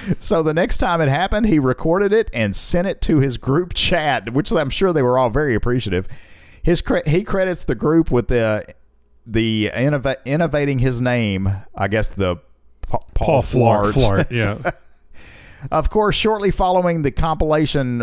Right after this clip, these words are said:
Speaker 1: of Reddit's success, so somebody put 'em all together in one video, which is what you and I watched, and,
Speaker 2: Right,
Speaker 1: uh,
Speaker 2: right.
Speaker 1: and put 'em up
Speaker 2: It's like
Speaker 1: on Reddit.
Speaker 2: seventy-five of 'em.
Speaker 1: Flart got, uh,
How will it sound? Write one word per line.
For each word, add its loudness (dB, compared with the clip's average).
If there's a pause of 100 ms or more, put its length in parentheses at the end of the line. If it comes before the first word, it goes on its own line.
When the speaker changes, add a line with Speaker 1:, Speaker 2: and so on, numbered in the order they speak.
(120)
Speaker 1:
of 0
Reddit's 0
success, 0 (120)
so 0
somebody -2
put 2
'em -2
all 2
together 0
in -2
one -2
video, 0
which -2
is -4
what 0
you 2
and -2
I -2
watched, -4
and, -4
Speaker 2:
Right, 0
Speaker 1:
uh, -6
Speaker 2:
right. -4
Speaker 1:
and -6
put 2
'em -2
up -2
Speaker 2:
It's -2
like -2
Speaker 1:
on -2
Reddit. 2
Speaker 2:
seventy-five 0
of -4
'em. -6 (260)
Speaker 1:
Flart -2
got, -2
uh, 0